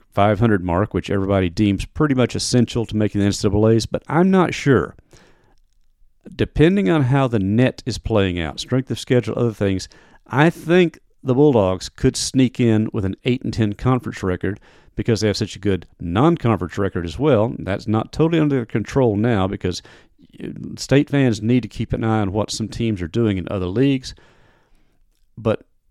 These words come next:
bluntly, nine and nine is what you're really aiming at,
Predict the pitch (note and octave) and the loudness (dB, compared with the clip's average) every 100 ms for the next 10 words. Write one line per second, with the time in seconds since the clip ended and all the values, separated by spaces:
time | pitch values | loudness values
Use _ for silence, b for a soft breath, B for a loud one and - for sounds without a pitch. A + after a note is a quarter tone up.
0 | _ - A2+ A#2 C3 - C3+ C#3 B2+ F#2+ | _ -10 0 4 4 4 2 2 0 -4
1 | G2 A#2 C3 A#2 A2 B2 B2 A#2 F#2+ A2+ | 0 2 4 4 4 4 4 2 0 -2
2 | G#2 - F#2 G#2 G2 - A2+ A2+ A2 A2 | -2 -2 -2 0 0 0 0 2 2 0